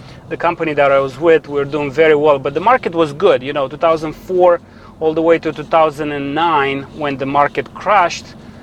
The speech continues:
we were doing loans. So when the market crashed, obviously, I crashed too, along with it. So, um, I decided to,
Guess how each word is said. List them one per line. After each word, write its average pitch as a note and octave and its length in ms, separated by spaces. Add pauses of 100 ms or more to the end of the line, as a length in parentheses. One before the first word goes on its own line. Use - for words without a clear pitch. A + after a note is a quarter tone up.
(160)
we D#3 100
were D3+ 120
doing C#3+ 380
loans. D3 360
So D3 140
when D3 100
the D3+ 60
market F#3+ 300
crashed, F3+ 540
obviously, D3 560 (400)
I D#3 140
crashed D3 480
too, F3 200
along D#3+ 280
with D#3+ 160
it. E3 180 (480)
So, D3+ 580
um, C#3+ 540
I D#3+ 100
decided D#3 500
to, D3+ 360